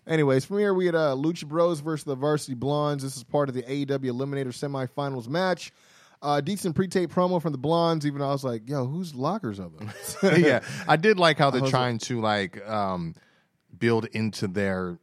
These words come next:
Speaker 2: deal. Like, you know what I mean?
Speaker 1: Yeah.
Speaker 2: They're tr-, they're trying to set up
Speaker 1: They, they
Speaker 2: situations that
Speaker 1: definitely
Speaker 2: enhance
Speaker 1: are
Speaker 2: their
Speaker 1: invested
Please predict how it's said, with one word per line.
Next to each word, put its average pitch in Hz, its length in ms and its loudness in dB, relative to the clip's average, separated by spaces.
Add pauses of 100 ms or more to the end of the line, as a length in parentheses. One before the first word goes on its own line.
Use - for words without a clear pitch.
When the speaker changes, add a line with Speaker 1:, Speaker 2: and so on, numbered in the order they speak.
Speaker 2:
deal. 87 360 -6
Like, 95 280 -4
you 107 80 -4
know 104 60 0
what 104 40 0
I - 20 2
mean? 113 80 2
Speaker 1:
Yeah. 101 60 0
Speaker 2:
They're 104 120 0
tr-, 104 200 -2
they're 101 160 -2
trying 107 300 -2
to 98 120 -2 (240)
set 120 320 2
up 110 60 2
Speaker 1:
They, 156 120 2
they 117 180 2
Speaker 2:
situations 220 360 4
that - 0 -
Speaker 1:
definitely 208 380 4
Speaker 2:
enhance 147 100 4
Speaker 1:
are 143 240 6
Speaker 2:
their 139 120 0
Speaker 1:
invested 143 340 4